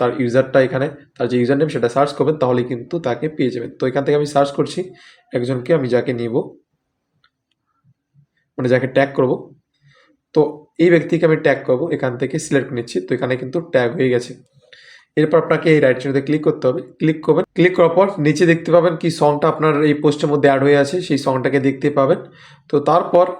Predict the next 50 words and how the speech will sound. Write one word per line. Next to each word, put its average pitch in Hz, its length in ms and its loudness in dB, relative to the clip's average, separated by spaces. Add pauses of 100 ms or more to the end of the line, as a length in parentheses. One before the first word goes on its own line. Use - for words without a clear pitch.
(140)
এটাকে 147 300 0
পোস্ট 170 220 0
করার 139 140 0
জন্য 147 180 2
নিচে 143 140 -4
শেয়ার 139 300 0
অপশন 131 200 -8
পাবেন। 160 160 2
তো 160 180 -4
শেয়ারে 131 240 2
ক্লিক 120 200 -6
করবেন। 160 180 -2 (440)
শেয়ারে 160 280 4
ক্লিক 175 240 2
করার 175 220 2
পর 156 120 4 (260)
আপনারা 160 340 0
চাইলে 131 220 4
এটাকে 127 240 0 (160)
automatically 160 600 0
share 131 240 2 (220)
to 143 60 -2 (120)
Facebook 143 360 2 (440)
অথবা 156 280 2
not 127 200 4
now 123 160 2
করতে 123 220 -8
পারেন। 117 160 -8 (500)
আপনি 143 220 -2
যে 147 60 2 (100)
পোস্টটা 160 220 2
করছেন, 156 300 -2 (120)
এটা 123 120 0 (140)
automatically 147 540 -2
Facebook-এর 117 300 -2
মধ্যে 120 240 -4
শেয়ার 131 160 2
হয়ে 120 120 2
যাবে। 135 120 0 (120)
তো - 100 -2
আমি 120 140 -2
এটা 127 100 0 (100)
করবো 147 220 4
না, 170 40 4 (140)
just 147 160 2 (100)
যেন 135 120 0 (460)
Instagram-এর 151 340 4
মধ্যেই 139 260 -2
থাকে, 190 180 -2 (340)
আমি 123 140 -2